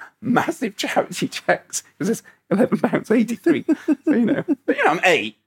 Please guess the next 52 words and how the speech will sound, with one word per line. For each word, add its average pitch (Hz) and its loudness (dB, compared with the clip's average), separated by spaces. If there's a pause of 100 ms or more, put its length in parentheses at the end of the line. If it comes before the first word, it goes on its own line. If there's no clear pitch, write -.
(200)
So, 208 -4
you 254 0
know, 98 -2
not 151 -4
too 127 -4
bad, 107 2
I 92 0
guess. 127 -2 (280)
I 170 4
learnt 190 2
then 226 -2 (100)
you 151 -6
can, 180 -2 (360)
you 165 -4
can 233 0
change 415 0
stuff, - -2
you 131 -6
can 165 0
do 254 2
stuff, - 0
you - -4
can 131 0
start - 2
stuff. - -4 (640)
I, 143 0
I 127 2
don't 170 4
know 135 0
if 117 -4
my 135 2
mum 135 0
hadn't 127 0
suggested 107 -6
that, 110 2
if 113 -4
I 123 -2
hadn't 139 0
seen 123 0
that 123 0
Greenpeace - -2 (200)
thing, 127 0 (1080)
probably 120 0
not 120 0
sat - 2
here 117 2
today, 131 0
you 123 0
know. 135 -2 (1000)
Also, 101 2
you 101 -2
know, 92 -2